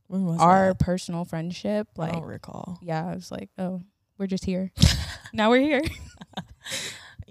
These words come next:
Speaker 1: Yeah.
Speaker 2: But
Speaker 1: I mean, I feel like, yeah, I think most of my friendships have just happened organically. Like, I have, n-, I'm also an introvert.
Speaker 2: Mm-hmm.
Speaker 1: I don't,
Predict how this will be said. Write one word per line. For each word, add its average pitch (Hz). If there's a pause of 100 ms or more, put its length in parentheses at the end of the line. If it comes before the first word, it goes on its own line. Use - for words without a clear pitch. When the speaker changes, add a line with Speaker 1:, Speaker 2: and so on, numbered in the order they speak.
(160)
Speaker 1:
Yeah. - (120)
Speaker 2:
But -
Speaker 1:
I 254
mean, 247 (120)
I 220
feel 285
like, 226 (1600)
yeah, 165
I 190
think 254 (720)
most 190
of 254
my 254
friendships 240
have 214
just 196
happened 180
organically. 180 (220)
Like, 165
I 156
have, 170
n-, 160 (180)
I'm 175
also 165
an 156
introvert. 175 (160)
Speaker 2:
Mm-hmm. 190 (340)
Speaker 1:
I 160
don't, 160